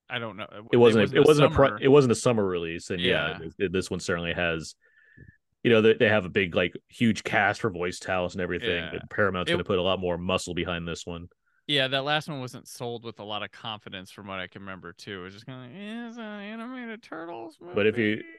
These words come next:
Speaker 2: and obviously this is an animated movie, but, like, you had the last two Paramount, uh, teen-,
Speaker 1: Mm-hmm.
Speaker 2: T M N T movies that, that were live action.
Speaker 1: Right.
Speaker 2: Um, and while the first one did rather well,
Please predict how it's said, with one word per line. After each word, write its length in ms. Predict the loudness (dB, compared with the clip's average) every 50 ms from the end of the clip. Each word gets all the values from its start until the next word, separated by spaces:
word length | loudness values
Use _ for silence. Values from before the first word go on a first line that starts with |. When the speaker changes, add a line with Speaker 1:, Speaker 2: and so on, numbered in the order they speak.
| _ -20 -20 -10 -2
Speaker 2:
and 100 | 2 4
obviously 300 | 6 6 6 6 4 4
this 160 | 4 4 2 2
is 80 | 2
an 80 | 2 4
animated 400 | 4 4 6 6 6 6 4 2
movie, 320 | 0 -2 -2 -2 -2 -2
but, 140 | -2 -4 -4
like, 180 | -2 -4 -4 -2
you 80 | -4 -2
had 200 | -2 -2 -2 0
the 100 | 2 2
last 300 | 2 2 0 -2 -4 -4
two 340 | -2 0 0 2 0 0 -2 2
Paramount, 600 | 4 4 4 6 4 4 2 0 -2 -4 -8 -12 -16 -14 -8 -4
uh, 180 | -2 -2 -2 -2
teen-, 160 | -2 -2 -2
Speaker 1:
Mm-hmm. 120 | -2 -4 -6 _ _ -4
Speaker 2:
T 120 | -2 0 0
M 80 | 0
N 100 | -2 -4
T 180 | -4 -4 -4 -4
movies 560 | -4 -4 -6 -4 -4 -6 -6 -6 -10 -14 -12 -8
that, 200 | -6 -6 -4 -4
that 120 | -4 -4
were 100 | -4 -2 -2
live 220 | 0 0 0 2
action. 500 | 2 2 2 0 -2 -6 -6 -6 -8 -14 _ _ _ _ _ _ _ _ _ -10
Speaker 1:
Right. 240 | -8 -8 -8 -10 -10 -4
Speaker 2:
Um, 500 | -2 0 2 2 2 0 -2 -4 -8 -10 -8 -4
and 180 | -4 -2 -2 -2
while 140 | 0 0 2
the 80 | 2 0
first 320 | 2 4 4 4 4 4
one 160 | 2 0 0 2
did 320 | 2 4 2 2 2 -4 _ _ _ _ _ _ _ _ _ _ -8
rather 460 | -6 0 2 4 4 4 2 -2 -2
well, 460 | 2 4 6 6 6 4 2 0 -2